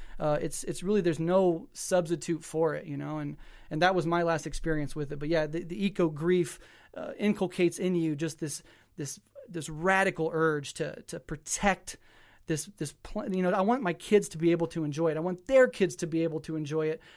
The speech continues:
I want us to come to a healthy balance with our world and see ourselves as a beautiful aspect of it, not separate from it, trying to dominate it. And, and that, that, that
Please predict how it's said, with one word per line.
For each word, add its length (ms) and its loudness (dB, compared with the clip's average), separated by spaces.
I 100 0
want 280 2
us 180 0
to 80 -6
come 320 -2
to 200 -2
a 180 0
healthy 360 0
balance 520 0
with 220 0
our 140 2
world 420 0
and 100 -4
see 200 2
ourselves 500 0
as 100 -6
a 80 -2
beautiful 420 0
aspect 540 -4
of 180 0
it, 160 -8
not 320 2
separate 400 0
from 260 -2
it, 120 -6
trying 240 -2
to 80 -6
dominate 600 -2
it. 140 -14
And, 160 -4
and 200 -4
that, 180 -4
that, 240 2
that 260 0